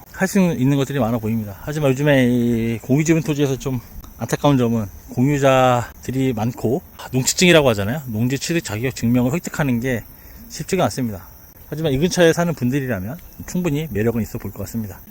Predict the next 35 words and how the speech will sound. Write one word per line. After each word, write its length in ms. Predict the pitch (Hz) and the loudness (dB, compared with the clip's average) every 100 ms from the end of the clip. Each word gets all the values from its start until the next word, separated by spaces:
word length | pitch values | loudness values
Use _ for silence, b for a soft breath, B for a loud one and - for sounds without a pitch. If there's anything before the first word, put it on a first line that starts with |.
| - | -8
반대로 320 | - 151 165 | 0 4 6
이제 120 | 131 110 | 4 2
공유지분에 520 | 131 175 175 160 147 | 2 2 2 -2 -4
투-, 100 | - | -6
투자했던 400 | - 196 175 156 | -2 0 0 -2
분들은 400 | 113 104 95 170 - - - - 92 | -4 -2 -6 -10 -14 -20 -20 -18 -12
저 100 | 92 | -6
많이 160 | 117 | -4
불리하죠. 460 | 117 127 139 101 92 - - B B B | 0 4 6 6 -2 -14 -20 B B B
실제로 380 | - 165 185 139 | -4 2 4 4
여기 120 | 123 | 4
와서 340 | 107 104 107 156 - | 2 0 -2 -6 -8
이런 180 | 127 139 | -2 2
농사를 440 | 123 131 143 175 208 B B B B | 4 4 4 4 0 B B B B
본인은 400 | 131 143 151 151 | 2 4 4 2
지은 260 | - 120 113 | 2 2 2
적이 320 | 110 175 214 - - - - | 0 -4 -6 -14 -20 -20 -12
한 200 | - 190 | -4 0
번도 220 | 196 139 | 2 0
없기 160 | - | -4
때문입니다. 560 | 107 135 156 127 98 - - - | -8 -8 -6 -8 -10 -16 -20 -8
농사를 280 | 120 147 190 | 0 6 6
짓지 200 | 156 - | 6 4
않는 460 | 160 135 160 165 151 | 4 4 4 2 4
게, 300 | 160 131 95 - - | 6 4 2 -8 -10
지금은 360 | 143 180 190 127 | 0 2 4 4
누군가 320 | 147 170 139 | 2 2 2
이렇게 140 | 127 | 0
대신 280 | 120 139 143 | 2 2 4
농사를 280 | 120 139 127 | 4 4 0
짓고 300 | 117 - 107 | -2 -6 -6
있어서 480 | - 117 101 98 92 | -6 -6 -6 -6 -4
문제가 360 | 110 120 135 123 | -2 2 2 0
되진 240 | 107 127 | -2 -4
않지만, 440 | 87 - 90 123 | -8 -10 -12 -12